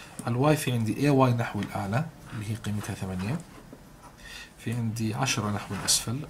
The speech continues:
ناقص عشرة، وفي عندي للأسفل هاي الفورس على الواي أكسس اللي هي راح تكون نفسها ستة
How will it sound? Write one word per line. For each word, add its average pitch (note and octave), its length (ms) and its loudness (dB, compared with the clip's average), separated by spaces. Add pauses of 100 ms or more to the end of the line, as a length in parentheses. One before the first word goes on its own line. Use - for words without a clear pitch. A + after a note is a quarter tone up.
(160)
ناقص G#2+ 420 0
عشرة، A#2 380 -6 (760)
وفي A#2 280 -2
عندي G#2 600 0 (380)
للأسفل A2 800 -2 (480)
هاي A2 260 -4
الفورس G2 480 -4
على G#2+ 100 -4
الواي G#2+ 340 -2
أكسس B2 480 -2
اللي G#2+ 180 -4
هي G#2+ 40 -2
راح G2 160 -6
تكون G2 420 -6 (400)
نفسها D3+ 300 0
ستة D3 460 0